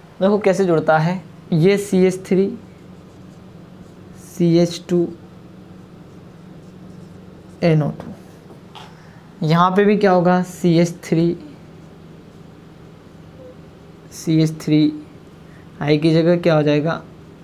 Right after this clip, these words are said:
एनओ टू। यहाँ पे भी क्या होगा, सी एच थ्री, सी एच थ्री, सी एच थ्री, एन ओ टू। ठीक है, देखो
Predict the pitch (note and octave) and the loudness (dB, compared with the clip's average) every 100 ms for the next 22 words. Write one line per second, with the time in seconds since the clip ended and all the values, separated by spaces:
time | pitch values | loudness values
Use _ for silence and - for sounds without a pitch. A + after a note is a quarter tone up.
0 | - - - - - - - - - - | -20 -20 -20 -20 -20 -20 -20 -20 -20 -20
1 | - - - D#3 C#3+ C#3+ - E3 E3+ - | -20 -12 0 0 0 -4 -8 -12 -12 -18
2 | - - - - - - - - D#3+ E3 | -20 -20 -20 -20 -20 -20 -14 -2 0 2
3 | F3+ F#3 F#3+ G#3 G3+ F#3+ F3 F3 F3 F3+ | 2 2 2 2 2 2 4 2 2 -2
4 | - - - - - - - E3 E3 E3 | -6 -18 -20 -20 -20 -18 -2 2 2 -2
5 | - E3 E3 E3 - - - - - - | -4 0 0 -2 -10 -20 -20 -20 -20 -20
6 | - - - - - - - - - D#3 | -20 -20 -20 -20 -20 -20 -20 -20 -8 -2
7 | D3+ D3+ - E3+ D#3+ D#3+ E3 - - - | 0 -2 -4 -2 -2 -2 -6 -12 -20 -20
8 | - - - - - - - - - - | -20 -20 -20 -20 -20 -20 -20 -20 -20 -20
9 | - - D3+ D3 D3 - D#3+ D#3+ D#3 - | -20 -8 -4 -4 -6 -6 -2 0 -2 -6
10 | - - - - - - - - - - | -18 -20 -20 -20 -20 -20 -20 -20 -20 -20
11 | - - - D3+ D3+ D#3+ - A3 - - | -20 -10 -2 -2 0 -4 -8 -14 -14 -20
12 | - - - - D3 - - - - - | -20 -20 -14 -8 -8 -10 -20 -20 -20 -10
13 | C#3+ C3 - | -8 -8 -16